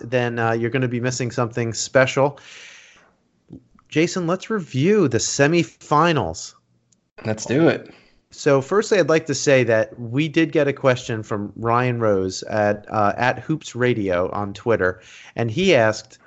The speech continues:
Speaker 1: "What are the keys to success for each team on the weekend? Any specific, non-obvious matchups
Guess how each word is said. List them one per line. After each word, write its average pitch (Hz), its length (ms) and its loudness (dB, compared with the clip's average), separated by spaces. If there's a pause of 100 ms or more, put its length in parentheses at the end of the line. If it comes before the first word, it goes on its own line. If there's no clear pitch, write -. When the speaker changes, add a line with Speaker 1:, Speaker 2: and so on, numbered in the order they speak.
(140)
Speaker 1:
"What 143 180 -2
are 190 40 -2
the 156 100 -4
keys 202 540 -8
to 180 120 -4
success 139 540 0
for - 220 -6
each 147 260 -4
team 139 340 -2
on 120 140 2
the 117 100 0
weekend? 101 680 -6 (220)
Any 175 220 2
specific, 151 880 -2
non-obvious 120 920 0
matchups 110 760 -2